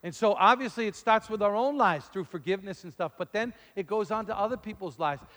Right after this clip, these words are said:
If we restore relationships, trust me, that road that's difficult for them to see God will become smooth. That crooked road that is difficult for them to see God will become straight.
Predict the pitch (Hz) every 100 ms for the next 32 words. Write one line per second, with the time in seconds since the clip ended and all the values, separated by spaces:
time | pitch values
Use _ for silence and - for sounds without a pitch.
0 | - _ - 175 160 247 240 220 - -
1 | 262 262 269 262 254 254 - 240 214 -
2 | 202 - - - _ _ - 254 254 -
3 | 208 180 - _ _ _ 190 208 175 165
4 | 247 277 269 220 147 - - 202 - -
5 | 254 240 254 - 240 220 208 214 247 196
6 | - - 285 240 233 202 190 202 180 185
7 | 175 - - 175 185 180 151 98 _ _
8 | _ _ _ _ _ _ _ _ _ -
9 | 208 220 - - 302 277 254 240 254 226
10 | 175 - - - 220 214 151 277 269 240
11 | 240 214 220 226 196 - - 269 226 214
12 | 190 185 180 190 165 - - 160 170 156
13 | 113